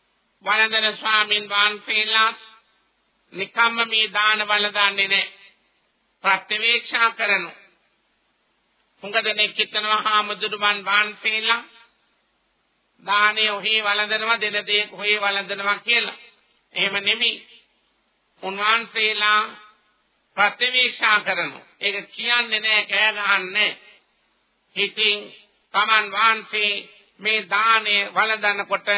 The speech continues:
මෙනෙහි කරනවා. "මම මේ ආහාර ගන්නෙ මොකටද?" කියන්නේ. "නේව දමාය, නමදාය, නමණ්ඩනාය, න විභූෂනාය."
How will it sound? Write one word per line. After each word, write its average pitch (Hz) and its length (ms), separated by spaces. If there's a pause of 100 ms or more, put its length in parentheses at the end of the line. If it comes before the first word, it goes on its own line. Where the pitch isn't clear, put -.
(140)
මෙනෙහි 208 420
කරනවා. 196 440 (580)
"මම 214 240
මේ 220 240
ආහාර 214 520
ගන්නෙ 202 360
මොකටද?" 196 480
කියන්නේ. 160 480 (1080)
"නේව 214 360
දමාය, 214 520 (520)
නමදාය, 208 760 (240)
නමණ්ඩනාය, 208 920 (160)
න 185 100 (100)
විභූෂනාය." 208 880